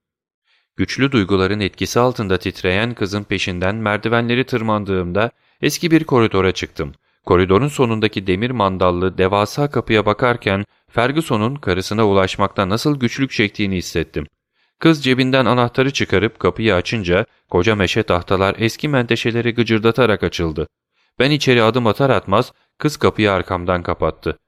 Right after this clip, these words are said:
Yatakta yatan kadının yüksek ateşi olduğu çok belliydi. Ama yarı baygın halde olmasına rağmen kafasını kaldırıp o korku dolu güzel gözleriyle baktı bana. Gelenin bir yabancı olduğunu görünce de rahatlayarak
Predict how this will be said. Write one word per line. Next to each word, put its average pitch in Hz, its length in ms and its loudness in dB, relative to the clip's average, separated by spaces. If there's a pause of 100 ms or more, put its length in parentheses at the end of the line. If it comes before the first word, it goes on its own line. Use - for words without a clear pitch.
(360)
Yatakta 104 380 0
yatan 123 340 2
kadının 104 420 -2
yüksek 98 360 -2
ateşi 131 300 -2
olduğu 104 300 2
çok 135 280 -2
belliydi. 82 460 -2 (320)
Ama 151 280 2
yarı 120 280 2
baygın 104 340 0
halde 98 320 0
olmasına 107 600 2
rağmen 92 360 0
kafasını 160 500 0
kaldırıp 120 420 0 (280)
o - 180 2
korku 135 400 2
dolu 87 240 2
güzel 120 360 0
gözleriyle 101 640 2
baktı 80 380 -4
bana. 71 240 -8 (540)
Gelenin 147 440 2
bir 143 120 -2
yabancı 104 460 2
olduğunu 104 360 2
görünce 104 420 0
de 98 100 -2
rahatlayarak 113 760 2